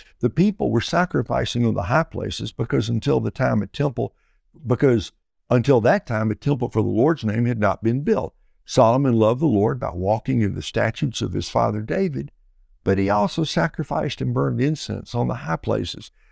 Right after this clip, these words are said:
The king went to Gibeon to sacrifice there because it was the most famous high place. He offered a thousand burnt offerings on that altar. At Gibeon, the Lord appeared to Solomon in a dream at night. God said,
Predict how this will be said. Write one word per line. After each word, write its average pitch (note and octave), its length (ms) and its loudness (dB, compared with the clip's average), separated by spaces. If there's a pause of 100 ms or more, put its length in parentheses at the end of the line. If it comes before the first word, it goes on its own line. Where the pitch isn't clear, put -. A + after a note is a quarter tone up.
(140)
The B2+ 60 0
king G3 300 2
went C#3+ 180 -2
to A2+ 80 -2
Gibeon A2 500 0
to G2+ 100 -6
sacrifice A#2+ 640 -2
there C#3 160 0
because C3+ 380 -2
it - 140 2
was A#2+ 160 -4
the B2+ 60 -2
most B2 300 2
famous D#3 380 -2
high F#3 200 0
place. G2 400 -6 (300)
He C#3 140 4
offered A#2+ 360 4
a F#2+ 40 -2
thousand D3+ 640 -2
burnt A#2 240 -2 (360)
offerings B2 480 2
on A2+ 220 2
that G#2 300 0
altar. G2 440 -2 (260)
At A#2 180 2
Gibeon, C3+ 420 2
the F#2+ 80 0
Lord C3 280 2
appeared D#3 420 0
to - 80 -6
Solomon C3+ 520 0
in G2+ 100 0
a G2 40 -8
dream C3 340 2
at - 140 -8
night. A#2 260 -4
God F#3 260 0
said, A2 280 -4